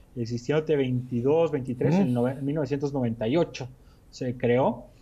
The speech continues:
Speaker 1: Este, veintitrés años va a cumplir, está
Speaker 2: Ujú.
Speaker 1: cumpliendo en el, cumplió en el mes de enero.
Speaker 2: Veintitrés, ujú.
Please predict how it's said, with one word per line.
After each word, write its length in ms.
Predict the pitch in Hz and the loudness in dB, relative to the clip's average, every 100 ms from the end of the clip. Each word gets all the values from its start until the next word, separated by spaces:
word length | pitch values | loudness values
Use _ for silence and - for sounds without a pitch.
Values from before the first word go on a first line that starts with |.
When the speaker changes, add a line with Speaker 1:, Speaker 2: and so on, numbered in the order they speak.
| - - - 123 | -20 -20 -10 -2
Speaker 1:
Este, 680 | 113 110 - - 107 107 | 0 0 -2 0 4 4
veintitrés 640 | 104 117 113 113 151 170 160 | 4 0 0 0 0 0 0
años 300 | 151 143 131 | 0 0 0
va 60 | |
a 40 | 127 | -2
cumplir, 400 | 131 127 123 117 | -4 0 2 4
está 200 | 117 107 | 4 2
Speaker 2:
Ujú. 80 | |
Speaker 1:
cumpliendo 520 | 101 127 131 127 120 117 | 0 -2 -2 0 2 2
en 80 | 113 | 0
el, 100 | 120 | -4
cumplió 420 | 120 120 120 160 | -6 -4 0 2
en 80 | 151 | 2
el 80 | |
mes 180 | 139 127 | 2 2
de 120 | 123 | 2
enero. 240 | 113 107 - | 2 2 2
Speaker 2:
Veintitrés, 360 | 98 87 - | 2 0 -2
ujú. 320 | 104 101 107 | 0 2 2